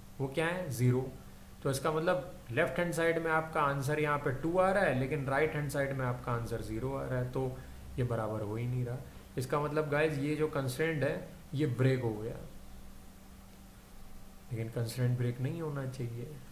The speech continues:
तो guys, इसका मतलब ये है कि हम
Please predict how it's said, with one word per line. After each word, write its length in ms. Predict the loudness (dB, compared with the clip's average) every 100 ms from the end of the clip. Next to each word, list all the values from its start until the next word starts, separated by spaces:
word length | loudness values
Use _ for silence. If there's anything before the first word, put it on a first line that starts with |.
| -16 -18 -18 -18 -18 -18 -18 -18 -14 -6
तो 80 | 2
guys, 240 | 4 4
इसका 260 | 2 0 0
मतलब 360 | 0 0 0
ये 280 | 2 2 4
है 240 | 4 2 -2 -6
कि 400 | -4 -2 -2 -4 -10 -12 0
हम 500 | 2 2 -2 -6